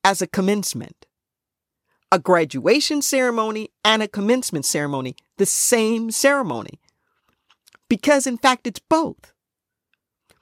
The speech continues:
The graduation acknowledges the completion of something. The commencement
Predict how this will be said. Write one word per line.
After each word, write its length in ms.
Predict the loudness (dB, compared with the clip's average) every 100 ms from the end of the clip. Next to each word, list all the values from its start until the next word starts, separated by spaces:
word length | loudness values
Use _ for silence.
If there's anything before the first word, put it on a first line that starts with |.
| _
The 160 | -4 0
graduation 1000 | 4 4 4 0 2 4 2 -2 -4 -4
acknowledges 840 | -6 -4 2 4 4 0 -2 -4 -6 _ 0
the 140 | 0
completion 920 | 2 0 -2 -4 0 0 0 -4 -4 -2
of 160 | -2 -2
something. 760 | -2 0 0 -4 -6 -8 -8 -16 _ _ _ _ _ _ _ _ _ -20 _
The 120 | -2
commencement 840 | 0 0 2 4 4 2 0 0 -2